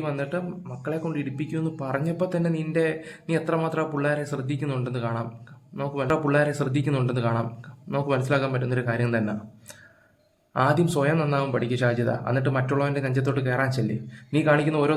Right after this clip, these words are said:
തോന്നിവാസങ്ങളും കാര്യങ്ങളും ഒക്കെയാണ് സോഷ്യൽ മീഡിയ വന്നുകൊണ്ടിരിക്കുന്നത്. പിന്നെ ഈ പറയുന്ന അവൻ്റെ വീട്ടിൽ ചെന്നിട്ട് ഇപ്പം അവൻ നല്ല രീതിയിൽ തെറിയും കാര്യങ്ങളൊക്കെ അവനും തിരിച്ച് പറയുന്നുണ്ടായിരുന്നു. ഉം. അവൻ്റെ കുഞ്ഞ് അവിടെ നിൽപ്പുണ്ടായിരുന്നു, ഒരു പൊടി കുഞ്ഞ്, ഒരു പെൺകൊച്ച്.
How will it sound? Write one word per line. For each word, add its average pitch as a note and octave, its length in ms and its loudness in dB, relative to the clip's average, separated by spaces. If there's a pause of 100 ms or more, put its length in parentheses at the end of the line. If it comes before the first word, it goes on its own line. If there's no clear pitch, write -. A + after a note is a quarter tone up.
തോന്നിവാസങ്ങളും D3 640 4
കാര്യങ്ങളും C#3 320 2
ഒക്കെയാണ് C3 380 0 (120)
സോഷ്യൽ B2+ 280 2
മീഡിയ B2 180 4
വന്നുകൊണ്ടിരിക്കുന്നത്. A2+ 600 0 (720)
പിന്നെ C3+ 200 4 (460)
ഈ A#2+ 40 2 (200)
പറയുന്ന A#2+ 320 4
അവൻ്റെ A#2+ 240 2
വീട്ടിൽ B2+ 220 2
ചെന്നിട്ട് B2+ 260 2
ഇപ്പം C3+ 180 0 (120)
അവൻ C3 180 0
നല്ല C#3+ 120 0 (100)
രീതിയിൽ D#3+ 220 -2
തെറിയും D3+ 240 0
കാര്യങ്ങളൊക്കെ D3+ 400 2
അവനും D#3 180 2
തിരിച്ച് D#3 240 0
പറയുന്നുണ്ടായിരുന്നു. C3 580 -2 (180)
ഉം. E3 100 0 (420)
അവൻ്റെ E3+ 260 4
കുഞ്ഞ് E3+ 280 4
അവിടെ C#3 180 4
നിൽപ്പുണ്ടായിരുന്നു, A2+ 480 0
ഒരു A2 140 -8
പൊടി A#2 260 -2
കുഞ്ഞ്, A#2 180 2
ഒരു G#2+ 100 -4
പെൺകൊച്ച്. A2+ 400 -4